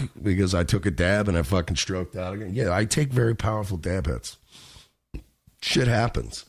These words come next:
Um, but look, to the person who did that, I won't out them, but to the person that did that,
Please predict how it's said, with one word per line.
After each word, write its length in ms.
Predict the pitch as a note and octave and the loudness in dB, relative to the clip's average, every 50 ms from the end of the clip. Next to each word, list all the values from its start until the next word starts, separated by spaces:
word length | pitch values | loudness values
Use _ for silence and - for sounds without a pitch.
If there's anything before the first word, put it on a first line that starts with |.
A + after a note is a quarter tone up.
| _ _ _ _ _ _ _ _ _ _ _ _ _ _ _ - - - - | _ _ _ _ _ _ _ _ _ _ _ _ _ _ _ -20 -20 -12 -8
Um, 500 | E2 E2 D#2 D2 C#2+ C#2 C2+ B1+ B1 - - _ _ _ _ _ _ _ _ _ _ _ _ _ _ _ _ _ _ _ _ _ _ _ _ _ _ _ _ _ _ _ _ _ _ _ _ _ _ _ _ _ _ _ - - _ _ _ _ _ _ _ _ _ _ _ _ _ - - - _ - - - _ _ _ _ | -6 -4 -4 -4 -4 -4 -6 -8 -8 -10 -14 _ _ _ _ _ _ _ _ _ _ _ _ _ _ _ _ _ _ _ _ _ _ _ _ _ _ _ _ _ _ _ _ _ _ _ _ _ _ _ _ _ _ _ -20 -20 _ _ _ _ _ _ _ _ _ _ _ _ _ -20 -20 -20 _ -20 -20 -20 _ _ _ _
but 80 | - F#2+ | -6 -4
look, 240 | G#2 - F#2 D#2+ - | -2 -2 -2 -2 0
to 100 | - A#2 | 0 2
the 100 | A#2+ A#2+ | 2 4
person 360 | A2+ - C3+ E3 D3 - D3 | 6 6 4 4 4 4 4
who 80 | C3+ A#2 | 4 4
did 240 | - - G2 F2+ - | 4 4 2 4 4
that, 220 | E2+ E2 D#2+ E2 | 4 2 4 2
I 60 | E2+ | 2
won't 240 | G#2 A#2+ C3 A#2+ G#2 | 2 2 4 4 4
out 240 | F#2+ E2+ E2 D#2+ - | 4 4 2 2 0
them, 220 | - C#2+ B1 B1 - _ _ _ - | -2 -2 -2 -4 -8 _ _ _ -8
but 240 | F2 E2+ E2 D#2 - | -4 -4 -4 -4 -4
to 100 | - F#2 | -4 -4
the 80 | G2 | -4
person 380 | F#2 - C3 C#3 B2+ - - G#2 | 0 2 2 2 4 2 2 2
that 140 | G2 - - | 2 2 2
did 200 | F#2 F2 C#2 - | 0 0 2 2
that, 280 | D#2 C#2+ C2+ C2 - | 2 2 2 0 -4